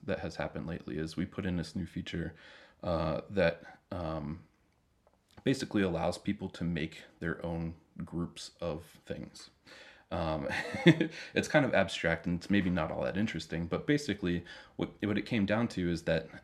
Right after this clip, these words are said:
I designed in a confirmation screen that showed what the differences were between the beginning state and the end state. So, like, whether or not you added different items to this group or removed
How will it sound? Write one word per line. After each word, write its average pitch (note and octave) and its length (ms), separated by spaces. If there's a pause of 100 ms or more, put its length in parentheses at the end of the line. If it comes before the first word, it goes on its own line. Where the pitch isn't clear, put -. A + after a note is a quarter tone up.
(200)
I F2+ 320
designed A2 380
in G2+ 120
a D2+ 40
confirmation E2+ 720
screen C#2+ 360
that - 240
showed F#2+ 520
what F#2+ 160
the F2 80
differences E2+ 560
were F2 200
between D#2+ 720
the E2 380
beginning F2+ 440
state - 300
and F2 140
the - 120
end A2 200
state. - 280
So, - 160
like, E2 260 (320)
whether F#2 220
or F2+ 60
not F2 240
you F2+ 160
added E2+ 340
different E2+ 360
items D#2+ 320
to E2 100
this D2+ 160
group - 340 (380)
or F2+ 180
removed G2 420